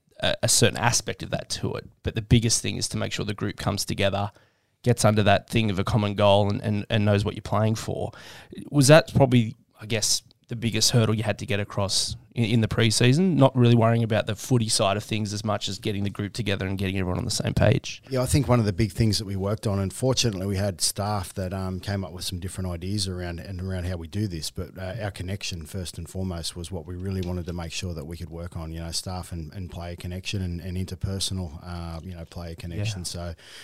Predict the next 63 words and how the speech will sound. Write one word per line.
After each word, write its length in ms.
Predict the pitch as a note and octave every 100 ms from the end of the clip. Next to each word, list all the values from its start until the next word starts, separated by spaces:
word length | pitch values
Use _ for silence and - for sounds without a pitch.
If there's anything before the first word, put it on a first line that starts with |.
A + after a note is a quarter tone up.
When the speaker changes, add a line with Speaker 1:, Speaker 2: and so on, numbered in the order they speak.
| -
Speaker 2:
we 80 | A#2
did 140 | A#2 A2+
a 40 |
fair 220 | - B2
bit 120 | A2+
out 140 | A2+ A2
in 60 |
the 80 | G2+
community 440 | - G2+ A2+ A#2 G#2
to 100 | G2
make 200 | F#2+ -
sure 180 | G#2
that 120 | F#2 D#2+
we 100 | F2+
could 140 | A#2
tick 200 | G#2 -
that 140 | F#2 F#2+
off. 240 | G#2 -
And 180 | F#2 F2 - - _
from 180 | - A#2+
a 60 |
footy 240 | - A2 G#2
perspective, 560 | G2 - G#2 - G2+ F#2
you 60 |
know, 100 | F#2+
we 100 | F#2+
made 240 | F#2 F#2+ F#2
sure 200 | - F#2
that 120 | D#2+
we 100 | F2+
competed 540 | F2+ D#2+ F#2 F#2+ F2+
at 100 | D#2+
training, 360 | - F2 F#2 F2+
and 100 | E2+
again, 260 | E2 F#2+ F#2
that 140 | F2
provides, 500 | F2+ E2+ F2 D#2+ - -
that, 200 | F#2+ -
that 180 | G2+ -
provides 440 | F2+ F2 F2 F#2
connection. 600 | - F#2+ F#2+ - A#2 G#2 F2
So 160 | F#2+
that 140 | G#2 A#2
Speaker 1:
Mm. 20 | G2
Speaker 2:
were 80 |
the, 40 | E2+ G2+
you 100 | E2+
know, 80 |
the 100 | F2
two 240 | F2+ G#2 F#2
real 160 | F#2+
big 180 | F2 F2
things 260 | - F2+ E2+
that 140 | E2
we, 180 | F2+ E2+
we 120 | F#2 E2+
concentrated 640 | G2 F#2 G2 G2 F#2 F2+
on. 180 | G2+ A#2 - -
Speaker 1:
Yeah, 140 | A#2+ A#2+
and 120 | C3
Caitlin, 280 | C3+ C#3+ B2+
from 160 | D#3+
a, 80 | C3